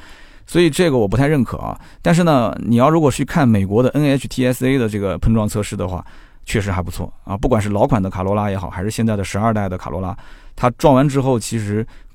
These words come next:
给的评分都很不错，都是五星。所以从这一点上来讲的话，C R A S I今后，呃，我不知道他会不会拿卡罗拉和雷凌去撞啊。啊，不过要撞早就撞了，雷凌上市都已经这么久了。那么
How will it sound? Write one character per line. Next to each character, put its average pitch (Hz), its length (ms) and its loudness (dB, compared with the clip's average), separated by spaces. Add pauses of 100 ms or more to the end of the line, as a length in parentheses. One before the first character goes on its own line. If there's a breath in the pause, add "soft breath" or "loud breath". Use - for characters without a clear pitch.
给 98 180 0
的 90 80 -6
评 104 220 0
分 110 160 2
都 107 100 0
很 92 120 -4
不 78 80 -10
错， - 260 -10
都 104 100 -4
是 107 80 -4
五 95 180 -4
星。 104 300 -2 (100)
所 - 160 2
以 143 80 2
从 123 160 2
这 226 140 -2
一 240 60 0
点 117 120 0
上 98 100 -2
来 98 120 -4
讲 98 180 -6
的 92 80 -6
话 95 160 -4 (320 soft breath)
，C - 180 -2
R 147 160 4
A 151 100 2
S 147 200 0
I 127 160 2
今 127 180 0
后， 120 220 0 (680 soft breath)
呃， 107 300 -2
我 107 120 -2
不 113 60 -2
知 127 60 0
道 131 120 4
他 117 120 -2
会 117 120 0
不 117 120 0
会 117 80 4
拿 104 140 2
卡 - 160 -4
罗 95 80 0
拉 110 140 0
和 113 80 0
雷 107 100 0
凌 113 100 0
去 117 120 -4
撞 113 220 -2
啊。 - 180 -10 (420 soft breath)
啊， - 160 -8
不 - 60 -8
过 220 100 -2
要 226 80 0
撞 190 240 0
早 - 140 -4
就 98 80 -4
撞 147 240 -2
了， 78 80 -8
雷 110 160 -2
凌 151 120 -2
上 143 200 0
市 120 100 -2
都 117 120 0
已 104 100 -2
经 101 180 -2
这 101 120 -8
么 104 100 -2
久 78 180 -8
了。 - 140 -14 (380 soft breath)
那 165 100 0
么 170 280 2